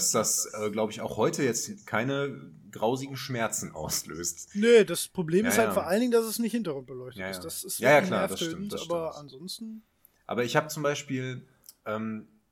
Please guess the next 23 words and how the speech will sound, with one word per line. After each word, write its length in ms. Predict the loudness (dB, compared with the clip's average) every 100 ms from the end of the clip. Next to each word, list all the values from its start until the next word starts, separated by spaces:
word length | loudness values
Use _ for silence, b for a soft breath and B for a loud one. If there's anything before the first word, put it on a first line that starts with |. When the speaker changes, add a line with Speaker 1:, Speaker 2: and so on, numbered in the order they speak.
| _ -16
Speaker 1:
wenn 140 | -14
ich 80 | -10
manchmal 300 | -10 -8 -8
so 240 | -8 -10 -12
an 120 | -12
Spiele 300 | -8 -4 -2
denke, 280 | -4 -4 -6
die 260 | -8 -6
eigentlich 380 | -4 -4 -4 -8
schon 180 | -8 -6
recht 280 | -6 -8 -10
komplex 640 | -12 -10 -8 -6 -6 -6
waren, 360 | -6 -4 -8 -10 b b b b _ _ _ _ _ -8
dann 140 | -6
fällt 260 | -4 -4 -2
mir 120 | -2
ein, 180 | -2 -2
Moment 260 | -4 -6 -8
mal, 100 | -8
das 180 | -8 -6
war 80 |
in 80 | -8
dieser, 560 | -8 -4 -2 -4 -8 -18